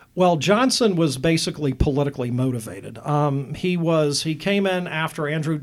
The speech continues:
uh, after Abraham Lincoln's assassination, and he was a Southern Democrat who had supported the Union.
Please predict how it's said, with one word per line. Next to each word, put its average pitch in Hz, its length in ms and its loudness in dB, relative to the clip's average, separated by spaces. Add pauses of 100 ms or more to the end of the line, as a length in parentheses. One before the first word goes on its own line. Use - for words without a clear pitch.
uh, 143 240 -2
after 147 300 -2
Abraham 160 380 0
Lincoln's 147 340 0
assassination, 131 920 -2 (500)
and 156 320 -2
he 180 140 -4
was 165 220 0
a 139 100 -2
Southern 202 560 2
Democrat 165 680 -2
who 160 160 -2
had 156 160 -4
supported 151 460 -4
the 135 80 -2
Union. 147 460 0